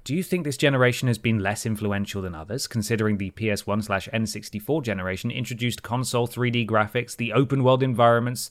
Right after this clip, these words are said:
that were born in P S two Xbox, Xbox era, sorry,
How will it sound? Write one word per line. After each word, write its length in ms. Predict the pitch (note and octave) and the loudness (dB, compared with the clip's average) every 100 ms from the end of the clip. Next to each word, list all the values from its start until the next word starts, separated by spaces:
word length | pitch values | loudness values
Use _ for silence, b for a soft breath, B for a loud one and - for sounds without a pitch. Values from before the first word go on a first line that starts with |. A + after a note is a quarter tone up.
| _ | _
that 100 | A#2+ | -2
were 120 | A2+ | 0
born 260 | G#2 B2+ B2 | 4 4 4
in 140 | A2 | 2
P 160 | A2+ B2 | 2 2
S 160 | A2 | 2
two 140 | - B2 | 0 0
Xbox, 520 | A2 - A2 - - _ - | 0 -4 -8 -8 -14 _ 0
Xbox 420 | E3 - A2 - | 0 0 -2 0
era, 160 | F#2+ F#2+ | 0 2
sorry, 260 | G2+ A2 | 2 0